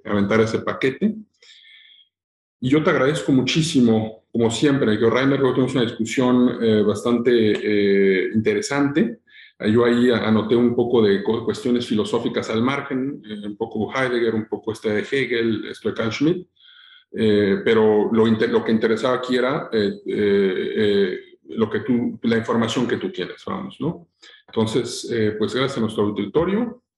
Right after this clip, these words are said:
gracias a ti, y por favor, eh, regresa cuando, cuando quieras, es tu casa mínimo necesario, y quedan, creo que ya hoy, eh, bosquejamos por ahí un par de,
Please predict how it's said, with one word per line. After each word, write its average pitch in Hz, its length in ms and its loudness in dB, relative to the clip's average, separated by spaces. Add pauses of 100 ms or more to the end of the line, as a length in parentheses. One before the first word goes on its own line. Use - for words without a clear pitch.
(340)
gracias 117 320 -2
a - 40 -12
ti, 220 360 0 (680)
y 107 500 0
por 110 200 -2
favor, 143 640 -2
eh, 110 680 -2 (140)
regresa 117 460 -2
cuando, 110 340 0
cuando 104 240 -2
quieras, 170 320 0
es - 80 -16
tu - 140 -8
casa 151 260 -4
mínimo 135 280 2
necesario, 143 680 -2 (320)
y 104 120 -8
quedan, 139 360 -2
creo 151 160 0
que 151 120 -2
ya 147 120 -2
hoy, 156 200 2 (120)
eh, 117 220 2
bosquejamos 135 540 -2
por 123 140 -2
ahí 127 80 2
un 143 180 -2
par 143 180 0
de, 113 420 0